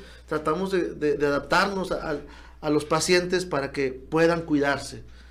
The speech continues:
Aquí lo más importante es que todos nos cuidemos y que todos estemos bien.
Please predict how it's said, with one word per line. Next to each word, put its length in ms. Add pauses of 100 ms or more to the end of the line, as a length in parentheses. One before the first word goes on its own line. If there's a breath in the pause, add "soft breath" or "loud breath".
(160 soft breath)
Aquí 160
lo 80
más 160
importante 540
es 160 (280 loud breath)
que 120
todos 260
nos 120
cuidemos 400
y 40
que 100
todos 200
estemos 360
bien. 120